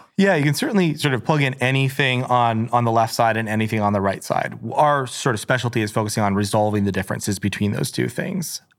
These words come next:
Usually if there's an A P I or existing connector for it, right, that's not where we're specializing. We focus primarily on f-,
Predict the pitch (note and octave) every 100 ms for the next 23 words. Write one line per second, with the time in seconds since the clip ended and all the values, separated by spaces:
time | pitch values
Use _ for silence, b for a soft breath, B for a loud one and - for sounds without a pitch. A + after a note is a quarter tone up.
0 | - C3+ C#3+ A3 A3+ B3 A#3 D#3+ - C#3
1 | B2 A2+ A#2+ G#2+ A#2 A#2+ A2+ A2 G#2+ G2+
2 | F#2+ G2 A#2 A2+ G2+ G#2+ G2+ - G#2 -
3 | G2+ G2+ - G2 A2+ A2+ - A2 G2+ G#2+
4 | G2+ F#2+ - G2 - - - - - B2+
5 | A#2+ B2+ A2+ G#2+ A2+ A2+ A#2+ A2 G2+ F#2+
6 | -